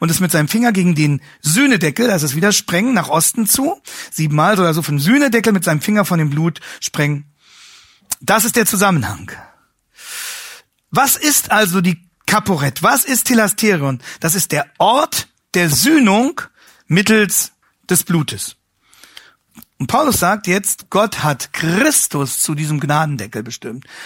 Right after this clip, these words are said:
Christus und sein Kreuz ist das Hilasterion, ist,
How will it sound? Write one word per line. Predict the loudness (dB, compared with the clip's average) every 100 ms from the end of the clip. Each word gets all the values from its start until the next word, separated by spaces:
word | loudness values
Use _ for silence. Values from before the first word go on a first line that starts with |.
| -18 -20 -20 _
Christus | 0 2 4 2 2 0
und | 0
sein | 0 0
Kreuz | 0 2 4 4 4 0
ist | -2 0
das | 0
Hilasterion, | 2 2 0 0 2 2 2 2 2 -2 -12 _ _
ist, | -6 -6 -6